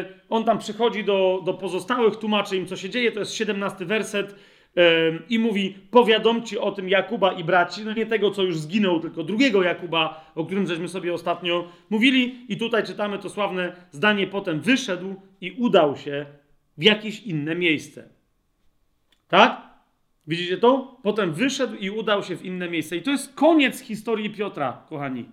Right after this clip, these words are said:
My nie wiemy dalej, co się działo. Czy wiemy pewne rzeczy,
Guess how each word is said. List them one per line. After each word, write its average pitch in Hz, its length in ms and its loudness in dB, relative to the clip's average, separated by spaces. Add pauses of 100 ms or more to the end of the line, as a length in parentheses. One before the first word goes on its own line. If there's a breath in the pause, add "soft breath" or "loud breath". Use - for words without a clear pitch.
(640)
My 190 60 2
nie 240 120 8
wiemy 277 240 4
dalej, 240 220 -2
co 226 80 -12
się 220 160 -10
działo. 208 200 4 (220 loud breath)
Czy 185 160 -6
wiemy 220 340 6
pewne 170 280 -4
rzeczy, 151 380 -2